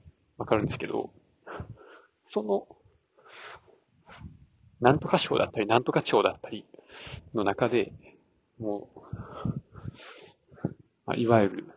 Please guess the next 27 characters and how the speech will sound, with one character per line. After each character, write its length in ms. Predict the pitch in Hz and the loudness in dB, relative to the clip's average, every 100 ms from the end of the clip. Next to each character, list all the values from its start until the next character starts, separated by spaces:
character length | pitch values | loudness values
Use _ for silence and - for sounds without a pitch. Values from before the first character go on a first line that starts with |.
| - | -2
エ 80 | 135 | 0
モ 160 | 113 107 | 2 2
テ 120 | 98 | 0
ッ 80 | - | -2
ト 120 | - | -4
と 80 | - | -2
か 100 | 92 | -4
い 100 | 95 | -4
う 240 | 95 110 - - - - _ - _ - - _ - - - - - - - - - - _ _ _ _ _ _ _ _ - - _ _ - _ _ _ _ _ _ | -6 -6 -6 -8 -8 -16 _ -20 _ -14 -14 _ -20 -20 -20 -20 -20 -20 -16 -16 -16 -18 _ _ _ _ _ _ _ _ -20 -20 _ _ -20 _ _ _ _ _ _
コ 120 | - | 0
ン 60 | 92 | 0
ピ 100 | 104 | -2
ュ 40 | |
ー 20 | |
タ 100 | 101 | 2
ー 80 | 95 | 4
ウ 80 | 107 | 4
イ 40 | |
ル 60 | 101 | -2
ス 180 | - 104 98 - - - - - - - - - - - - - 110 | -4 -8 -8 -14 -18 -10 -8 -8 -14 -18 -20 -20 -8 -6 -6 -10 2
が 240 | 110 117 - - | 4 4 2 -10
広 320 | - 139 131 | 4 8 12
ま 120 | 131 | 10
っ 140 | - - | 10 4
て 100 | 139 | 4
い 80 | |
て、 320 | - 117 123 | 6 8 6